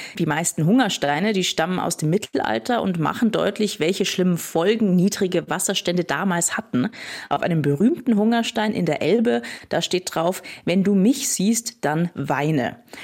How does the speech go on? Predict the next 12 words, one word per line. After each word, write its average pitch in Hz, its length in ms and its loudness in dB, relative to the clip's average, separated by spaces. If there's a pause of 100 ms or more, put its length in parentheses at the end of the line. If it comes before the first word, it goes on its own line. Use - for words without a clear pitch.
(340)
Weil 131 160 0
mit 170 160 0
der 165 60 2
Dürre 180 280 2
in 160 140 0
früheren 202 460 2
Zeiten - 360 -2
oft - 220 -4
Ernteausfälle 160 800 0
und 170 260 -2
Hungersnöte 147 600 0
einhergingen. 127 680 0